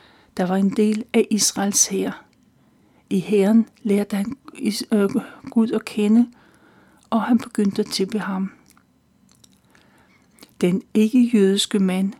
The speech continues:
stod i modsætning til kong David, der var Guds salvede, og som var et tilbe-, forbillede på Jesus.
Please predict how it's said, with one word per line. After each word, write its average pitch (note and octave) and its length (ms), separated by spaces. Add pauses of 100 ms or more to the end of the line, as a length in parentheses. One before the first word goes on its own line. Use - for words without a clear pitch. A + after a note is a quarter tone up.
(200)
stod G3 280
i F#3+ 40
modsætning G#3 840
til A3 120
kong F#3+ 360
David, F#3+ 420 (180)
der F3+ 100
var F#3 120
Guds A#3+ 280
salvede, G3+ 640 (560)
og A3+ 120
som A#3 160
var A3 100
et G#3+ 120
tilbe-, - 680
forbillede A3 720 (100)
på A3 100
Jesus. F#3+ 600